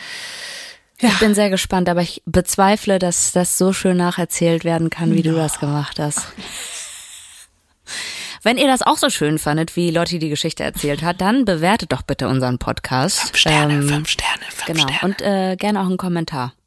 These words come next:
Speaker 1: Mhm.
Speaker 2: Und abonniert uns natürlich.
Speaker 1: Überall, wo es Podcasts gibt.
Speaker 2: Ja.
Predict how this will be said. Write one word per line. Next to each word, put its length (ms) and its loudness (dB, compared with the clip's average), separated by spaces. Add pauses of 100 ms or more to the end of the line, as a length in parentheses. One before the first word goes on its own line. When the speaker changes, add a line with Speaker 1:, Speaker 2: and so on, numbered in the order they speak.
(300)
Speaker 1:
Mhm. 300 -2 (380)
Speaker 2:
Und 200 0
abonniert 340 4
uns 320 -4
natürlich. 600 -8
Speaker 1:
Überall, 600 0 (240)
wo 60 -4
es 100 -6
Podcasts 600 -8
gibt. 160 -4
Speaker 2:
Ja. 200 -2